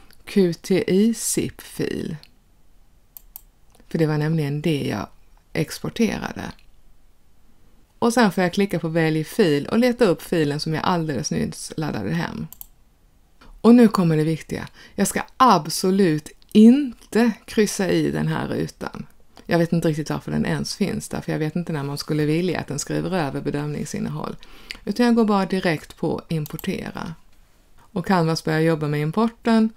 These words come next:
och ganska snart står det att den är färdig. Då kan jag gå tillbaka till quiz. Och här har jag fått in min kopia. Och just nu är det ju inte så mycket skillnad på dem.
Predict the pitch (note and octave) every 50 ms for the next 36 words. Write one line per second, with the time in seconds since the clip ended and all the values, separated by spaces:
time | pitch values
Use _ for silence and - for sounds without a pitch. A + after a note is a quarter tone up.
0 | - - _ _ - D4+ C#4+ D4 C#4 B3 A3+ - F#3+ - G3 F3 E3 - - -
1 | E3+ D#3+ D3+ D3 D3 - D3 C#3+ C#3+ C#3 - - - - - E3 E3 - - -
2 | D3+ - - - - _ - - - - - - - - - - - - - -
3 | - - - - G#3 G3+ G#3+ G#3 G3+ G#3+ G3+ - G#3 F#3+ G3 E3+ D#3 - E3+ D#3+
4 | - D#3 - - E3+ G3+ D#4 F4 - - - - - - - - - - - -
5 | - - - - - - - - G3 G#3+ A3+ G#3+ G3 F#3+ F#3+ F#3+ - G#3 G3+ -
6 | B3 A3+ G3 F#3 F#3 F#3 F3+ - G3 - - G#3+ G#3+ G#3+ G#3 F#3 D#3+ C3+ D#3+ -
7 | - - - - - - - - - - - A3 A3 B3+ B3 A3+ - - A3+ G#3+
8 | A3 A#3 A3 A3 A3 G#3+ A3 G#3+ G#3 - G#3+ - - G#3+ G#3+ G#3+ G3+ - - G#3
9 | - - - A#3 A3 G#3+ G#3+ G#3+ G#3+ G#3 - - G3+ G3 F3 E3+ E3 D3 C3 C#3
10 | D#3+ E3+